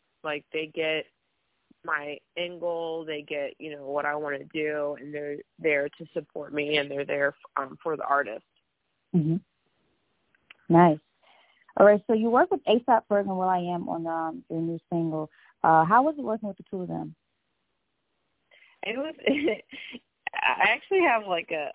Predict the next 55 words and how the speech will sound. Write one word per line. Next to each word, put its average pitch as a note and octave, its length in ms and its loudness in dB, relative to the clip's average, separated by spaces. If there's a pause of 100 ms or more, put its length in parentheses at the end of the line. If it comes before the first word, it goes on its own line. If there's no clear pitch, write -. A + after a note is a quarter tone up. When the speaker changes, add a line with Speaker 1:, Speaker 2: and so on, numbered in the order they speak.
Speaker 1:
um, D3+ 200 -8
a E3+ 140 -8
video E3+ 380 -6
that E3+ 120 -6
I D3+ 100 -6
was D#3 120 -10
thinking D#3+ 200 -14
about D3 240 -10
posting D#3 520 -6
on D3 240 -12
my, C3+ 300 -12
um, C#3 140 -16
Instagram D#3 600 -8
of, E3 80 -8 (300)
of, D3+ 200 -2 (200)
of, D3+ 220 -6 (180)
uh, D3 240 -10 (140)
Ferg, F3 300 -2
like, D#3 260 -10
doing, D3 340 -10 (140)
uh, D3 340 -18 (420)
his F#3+ 140 -6 (120)
ad C#3 260 -2
libs, D#3+ 360 -8 (160)
and D3 100 -12
Will, C#3+ 340 -6
like, C#3+ 200 -4
Speaker 2:
<laughs> - 0 -
Speaker 1:
cracking C#3+ 440 -10
up C#3 120 -16
as D#3 160 -8
he's D3 180 -10
doing C#3+ 220 -8
his D3+ 140 -12
ad C#3+ 200 -4
libs. D#3 260 -4
Like, C#3+ 280 -4 (280)
it F#3+ 100 2
was C4 140 2
Speaker 2:
Yeah. D#4 80 -6
Speaker 1:
great. E3+ 220 0
Like, D#3 180 -4
it's D#3+ 160 -8
funny F3+ 200 -8
'cause F#3+ 180 -14
the D#3+ 200 -4
first F3+ 280 -4
day F3 160 -6
that D#3 220 -2
we, D#3 240 -8
um, C#3 480 -16
we E3+ 120 -8
went D#3 220 -8
into D#3+ 200 -10
the D3 100 -10